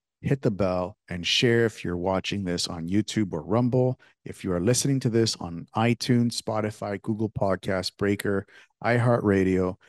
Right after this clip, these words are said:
or whatever streaming service you're, you use, please give us a five-star rating and a positive review, as it will help us reach out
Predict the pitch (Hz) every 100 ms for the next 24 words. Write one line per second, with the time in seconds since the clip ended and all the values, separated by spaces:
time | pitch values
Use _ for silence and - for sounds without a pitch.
0 | _ _ - 90 87 90 - 127 131 135
1 | - 107 110 - 98 101 - - _ _
2 | _ _ 95 95 90 87 - _ _ _
3 | _ _ - 98 92 101 110 98 98 -
4 | _ _ 135 151 135 120 104 98 - 98
5 | - 120 127 131 - 120 110 101 95 90
6 | 90 98 _ - 92 - 131 147 127 107
7 | - 87 - 85 82 - 95 92 98 101
8 | 95 90 - - 127 131 - 90 - 92
9 | 113 - 90 85